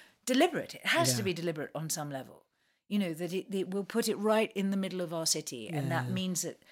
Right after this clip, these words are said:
Speaker 1: centrifugally everyone gets a chance for a bit.
Speaker 2: I think, I think that's absolutely spot on. And, and, you know, having this weekend gone to see Dear England again,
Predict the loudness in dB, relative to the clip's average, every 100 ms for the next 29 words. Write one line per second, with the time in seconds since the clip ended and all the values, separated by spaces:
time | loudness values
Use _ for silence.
0 | -10 2 4 6 4 0 0 0 -2 0
1 | 0 0 0 -2 -2 -4 -6 _ _ _
2 | _ _ 2 4 2 0 -2 -2 -2 -4
3 | -4 -8 _ _ -14 -8 -4 -2 -4 -6
4 | -10 -12 _ 0 2 4 2 4 4 4
5 | 2 -2 2 2 2 0 -2 -2 -6 -4
6 | -6 -4 -6 -6 -10 -20 -18 -8 2 4
7 | 4 2 4 6 6 6 4 2 _ -10
8 | 4 4 8 6 8 6 6 0 -6 2
9 | 4 4 2 2 2 4 4 4 4 4
10 | 2 0 0 2 4 2 0